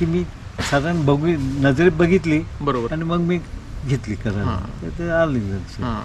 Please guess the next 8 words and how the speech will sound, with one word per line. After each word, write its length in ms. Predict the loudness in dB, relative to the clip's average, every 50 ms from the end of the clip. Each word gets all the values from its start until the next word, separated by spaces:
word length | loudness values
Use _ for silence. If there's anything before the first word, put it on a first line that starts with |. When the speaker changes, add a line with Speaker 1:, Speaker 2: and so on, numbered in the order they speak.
| -8 -10 -12 -12 -12 -12 -12 -6 0 0
Speaker 1:
तसं 220 | 0 2 2 0
ते 300 | 0 0 0 2 4 4
एक 180 | 2 0 2 2
भाताचं 440 | 2 2 4 2 0 0 0 -2 -2
ते 440 | 0 0 0 0 0 0 0 0 0
येते 220 | 0 -2 -2 -2 -2
बघा, 260 | 0 0 0 -2 -4
तोरण. 480 | -6 -8 -4 -2 -2 -2 0 -2 -2